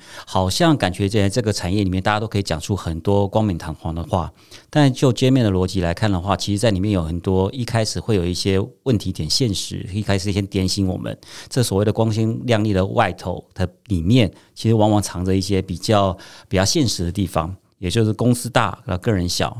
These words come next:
然后个人很会很厉害，可能往往公司的资源才代表所有的一切，这是一个。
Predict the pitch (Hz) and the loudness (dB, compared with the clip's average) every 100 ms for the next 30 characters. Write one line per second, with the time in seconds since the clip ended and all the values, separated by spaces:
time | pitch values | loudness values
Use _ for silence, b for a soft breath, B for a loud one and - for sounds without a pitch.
0 | 117 95 - 170 117 98 92 110 90 90 | -4 -4 0 2 2 2 2 2 2 0
1 | 95 98 90 - 92 95 - 110 95 117 | 0 0 0 -4 -6 -4 0 0 2 0
2 | 110 110 - 107 104 90 - 85 90 87 | -2 -2 -4 -2 0 0 -2 -4 -2 -2
3 | - 95 87 - 98 - 92 107 101 92 | -4 -6 -4 -8 -8 -6 -6 -6 -10 -8
4 | 92 - - | -8 -10 -14